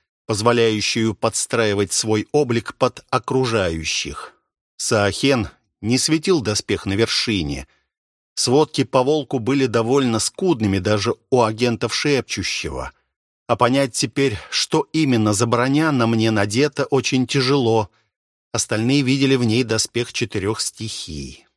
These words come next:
Так что шанс сохранить обретение легендарного комплекта в тайне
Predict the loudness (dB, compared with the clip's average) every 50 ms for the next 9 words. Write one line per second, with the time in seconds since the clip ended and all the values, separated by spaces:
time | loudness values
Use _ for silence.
0 | _ _ _ _ _ -2 -2 -2 -2 -2 -2 -2 -2 0 0 2 2 2 2 0
1 | -2 -4 -6 -10 -10 -6 -6 -4 -2 -2 0 0 2 2 0 0 0 -2 0 -2
2 | -2 -4 -2 -2 0 0 2 2 2 2 0 0 0 -2 -2 -2 -2 -2 0 0
3 | 0 0 0 0 -2 -2 -2 -2 0 0 0 0 0 -2 -2 -2 -4 -6 -6 -6
4 | -8 -4 _ 2 2 2 2 2 0 0 0 -2